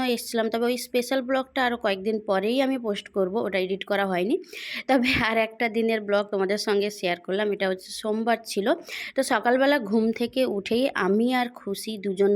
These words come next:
বসছি বারান্দায়। আর যেহেতু ওই দিন ঈদের জন্য ছুটি ছিল, তো ওই জন্য আমি বাড়িতে থেকে গেছি, একদমই বিকেলবেলা গাঁথি যাব। তো সকালবেলা ঘুম থেকে উঠেই দেখি মা আমাকে এক বাটি থানকুনি পাতা দিয়ে দিয়েছে। আর আমার না সকালবেলা থানকুনি পাতা খেতে বেশ ভালো লাগে,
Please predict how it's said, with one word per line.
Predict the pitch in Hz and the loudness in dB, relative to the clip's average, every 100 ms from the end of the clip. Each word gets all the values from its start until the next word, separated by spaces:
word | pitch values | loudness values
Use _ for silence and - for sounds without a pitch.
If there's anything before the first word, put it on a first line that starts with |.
| 185 | 2
বসছি | 185 185 - 202 | -2 -8 -6 -2
বারান্দায়। | 190 180 180 190 196 - - - - - | 0 0 2 2 2 -2 -8 -14 -12 -4
আর | 220 | -2
যেহেতু | 214 247 247 269 | 2 2 4 4
ওই | 254 220 | 4 2
দিন | 254 254 | 0 0
ঈদের | 214 220 233 | 0 0 0
জন্য | 254 247 254 | 0 0 0
ছুটি | 254 262 262 262 | -2 -4 -2 -2
ছিল, | - 226 | 0 0
তো | 226 226 | 0 -2
ওই | 220 | 0
জন্য | 220 233 | 0 2
আমি | 233 | 2
বাড়িতে | 220 202 214 220 | 2 0 -2 -6
থেকে | 226 226 | -6 -4
গেছি, | 240 220 226 | -2 -4 -2
একদমই | 196 202 226 | -2 0 0
বিকেলবেলা | 202 196 196 196 202 | -2 0 2 4 4
গাঁথি | 240 180 202 | 2 0 0
যাব। | 185 175 190 _ _ - - - | -2 -2 -4 _ _ -18 -14 -4
তো | 269 | -2
সকালবেলা | 262 233 214 233 247 262 | 0 2 4 4 4 2
ঘুম | 214 220 220 | 2 2 2
থেকে | 240 240 | 0 0
উঠেই | 233 214 247 240 | 0 2 0 2
দেখি | 226 226 247 | 0 0 2
মা | 214 208 | 4 6
আমাকে | 208 208 226 | 4 2 0
এক | 202 190 | 0 0
বাটি | 190 196 208 | 0 0 0
থানকুনি | 202 185 185 202 | 0 0 2 2
পাতা | 202 196 196 | 2 0 0
দিয়ে | 190 185 | 0 -2
দিয়েছে। | 190 190 185 233 | 0 -4 -4 -6
আর | 196 180 | -2 0
আমার | 180 185 | 0 2
না | 208 208 | 2 0
সকালবেলা | 208 185 196 208 208 | -2 0 0 0 0
থানকুনি | 202 190 202 | -2 0 0
পাতা | 208 208 | 0 -2
খেতে | 208 214 | -4 -6
বেশ | 208 208 | -4 -4
ভালো | 202 202 | 0 2
লাগে, | 214 185 | 2 0